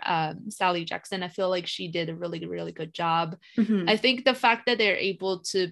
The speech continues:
Speaker 1: play so many different characters is impressive, but then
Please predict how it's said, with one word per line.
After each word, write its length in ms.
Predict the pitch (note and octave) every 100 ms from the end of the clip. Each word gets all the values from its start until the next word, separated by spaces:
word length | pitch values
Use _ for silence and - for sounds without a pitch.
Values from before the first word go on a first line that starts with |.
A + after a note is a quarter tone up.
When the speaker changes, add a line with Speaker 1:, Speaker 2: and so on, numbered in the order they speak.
| -
Speaker 1:
play 220 | G3 F#3+
so 160 | F#3+ F3+
many 480 | F3+ F3 E3 - -
different 400 | - F#3+ F3+ E3+
characters 720 | E3 D#3+ E3 F3 A3 B3 B3+ C4 _ _ _
is 260 | G#3+ G#3+ G#3+
impressive, 640 | A3 G#3+ F#3 F3+ C4+ D4+
but 120 | A#3
then 260 | G#3+ G3+